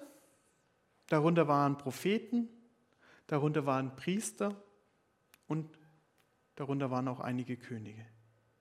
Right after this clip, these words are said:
Es gab zwar immer wieder die Zeiten des Niedergangs, aber es gab auch, gab auch immer wieder die Zeiten der Umkehr,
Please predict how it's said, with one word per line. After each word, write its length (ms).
Es 120
gab 260
zwar 200
immer 180
wieder 140
die 180
Zeiten 480
des 200
Niedergangs, 720
aber 120
es 140
gab 200
auch, 340
gab 200
auch 120
immer 200
wieder 160
die 200
Zeiten 480
der 100
Umkehr, 480